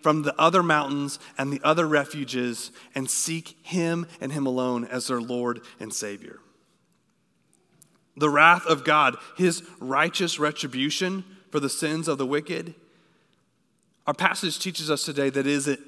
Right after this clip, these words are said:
it is an inexhaustible flame. It is an inexhaustible flame that can only be quenched by the blood of Christ. It can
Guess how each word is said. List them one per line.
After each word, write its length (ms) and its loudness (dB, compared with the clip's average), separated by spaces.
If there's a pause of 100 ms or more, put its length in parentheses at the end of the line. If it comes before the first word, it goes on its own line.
(120)
it 160 0
is 220 -2
an 180 -6 (140)
inexhaustible 1400 -2 (120)
flame. 580 -8 (1300)
It 100 -10
is 140 -4
an 140 -4 (120)
inexhaustible 760 -2
flame 360 -2 (360)
that 140 -2
can 200 -2 (120)
only 880 2 (360)
be 140 -2
quenched 640 -6 (320)
by 100 0
the 80 -4
blood 240 -4
of 100 -14
Christ. 460 -12 (1500)
It 80 -14
can 120 0